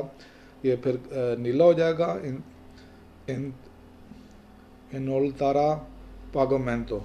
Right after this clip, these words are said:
कि आप पागोमेंतो के सबमिट कर दें। ठीक है, आपका ये अपना दोबारा चेक कर लें, जब सारी चीज़ें सही होंगी तो फिर आपका ये, ये चल पड़ेगा आगे। आप, आपने यहाँ पे इसको ये पेमेंट का कर दें।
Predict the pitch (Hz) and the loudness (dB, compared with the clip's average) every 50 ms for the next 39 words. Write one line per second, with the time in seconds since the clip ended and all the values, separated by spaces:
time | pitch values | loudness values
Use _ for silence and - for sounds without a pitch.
0 | - - 139 127 127 131 127 - 131 127 127 135 131 127 127 127 131 - 143 135 | -6 -2 2 4 4 4 4 4 4 4 4 2 0 0 -2 -2 0 0 0 2
1 | - 139 151 160 147 131 127 - 127 127 131 139 135 123 - - 120 101 95 98 | 2 2 2 2 0 -2 -4 -4 -2 -2 0 0 -2 -4 -4 -2 -4 -4 -4 -4
2 | 104 101 - - - 127 139 139 180 170 - 147 139 135 143 139 - - 160 160 | -8 -12 -12 -8 -6 -6 -2 0 0 0 2 4 4 4 4 2 2 2 2 2
3 | 160 156 - - - - - - - - - - - - 135 135 139 127 120 117 | 0 -2 -6 -14 -20 -20 -20 -20 -20 -20 -20 -12 -4 2 4 4 4 4 2 -2
4 | 123 131 127 123 127 123 123 123 113 - - - - - - - - - 139 127 | -4 -4 -6 -6 -4 -4 -4 -6 -8 -10 -14 -20 -20 -20 -20 -20 -14 -10 -2 2
5 | 127 131 135 151 165 160 - 170 156 - - 170 165 160 160 165 165 165 156 135 | 2 4 6 6 4 6 6 6 4 6 6 4 6 6 6 4 4 4 2 2
6 | - - 117 127 147 156 156 156 156 160 147 127 - 120 131 156 156 156 151 156 | 2 2 2 2 2 0 0 -2 -4 -4 -4 -2 -2 0 2 2 4 2 2 2
7 | 151 160 170 175 - - - - - - - - 127 120 - 147 147 143 135 123 | 0 -2 -4 -4 -8 -14 -20 -20 -20 -20 -12 -10 -10 -4 2 4 6 6 6 6
8 | 123 123 123 - 139 131 160 196 - - 113 113 117 127 160 - - - - - | 6 4 2 2 0 0 0 0 0 0 2 2 2 2 0 -2 -6 -10 -6 -4
9 | - - - - - - - - - - - - - - - - - - - - | -4 -4 -4 -8 -16 -12 -8 -6 -6 -6 -8 -12 -10 -8 -8 -8 -8 -12 -18 -20
10 | - - - - - - - - - - - - - 139 123 123 120 - 127 120 | -20 -20 -20 -20 -20 -20 -20 -20 -20 -20 -20 -12 -6 -4 -4 -4 -2 -2 -2 -2
11 | 127 120 139 123 123 123 123 135 - 123 123 117 113 127 147 156 156 - - - | -2 -2 -2 -2 0 0 -2 -4 -4 -6 -4 -2 0 0 0 -2 -4 -10 -12 -10
12 | 120 113 - 135 120 117 117 123 127 135 131 120 110 107 104 104 127 131 139 131 | -10 -8 -6 -4 -4 -4 -4 -6 -6 -6 -4 -4 -4 -4 -4 -4 -4 -4 -4 -4
13 | 120 117 - - 120 113 113 113 110 110 - 113 110 117 127 127 - - 147 135 | -8 -10 -8 -6 -4 -4 -2 -4 -6 -6 -6 -6 -6 -6 -6 -8 -8 -8 -8 -6
14 | - 135 123 127 143 156 156 | -4 -4 -4 -4 -6 -8 -10